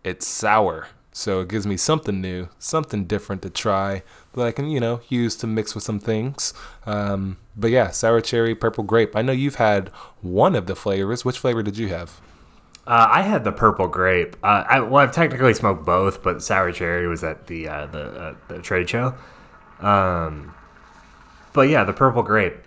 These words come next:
Speaker 2: Uh, that's the one I actually picked up, like, a pouch of. Uh,
Speaker 1: Okay.
Speaker 2: yeah,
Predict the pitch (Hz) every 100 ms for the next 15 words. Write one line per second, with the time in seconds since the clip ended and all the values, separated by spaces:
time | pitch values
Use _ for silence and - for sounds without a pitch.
0 | - - 98 98 95 104 - 104 98 90
1 | 85 92 85 92 85 87 - - - 82
2 | - 76 71 - - - - _ _ -
3 | 92 90 90 90 117 185 101